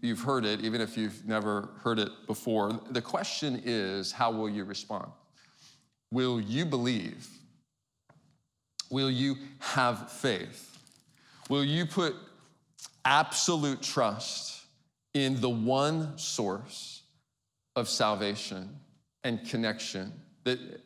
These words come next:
that is, in connection with God, that is Christ, the Lord. There's only one available option.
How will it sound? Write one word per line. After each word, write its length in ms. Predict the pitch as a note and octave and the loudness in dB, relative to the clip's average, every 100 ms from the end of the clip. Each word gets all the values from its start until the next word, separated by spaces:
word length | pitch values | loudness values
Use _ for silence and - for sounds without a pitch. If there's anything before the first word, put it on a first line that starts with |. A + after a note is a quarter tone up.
| - | 0
that 180 | B2 B2+ | 4 4
is, 220 | A2+ - - - - _ _ _ - A2 | 2 -2 -8 -20 -20 _ _ _ -12 -4
in 140 | A#2+ | -2
connection 460 | A#2 B2+ B2+ - B2 | 0 2 2 2 0
with 180 | A2+ A#2+ | 0 4
God, 240 | G#2+ G#2 | 4 6
that 160 | A#2 A#2+ | 4 4
is 120 | A2 | 0
Christ, 680 | - - A2 G#2+ - - - _ _ - | -4 -6 -6 -6 -10 -14 -16 _ _ -6
the 100 | B2+ | -2
Lord. 260 | B2 G#2 | 2 2
There's 140 | A2 A#2+ | 0 0
only 200 | C#3 C#3+ | 0 0
one 480 | A#2+ A#2+ A2 G#2 G#2 - - _ _ _ _ _ _ _ _ - | 0 0 0 -2 -8 -14 -20 _ _ _ _ _ _ _ _ -10
available 480 | G#2+ A2 A2 G#2+ G#2 | -4 0 0 0 -2
option. 560 | F#2 F#2+ - - D2+ | -4 -6 -8 -10 -12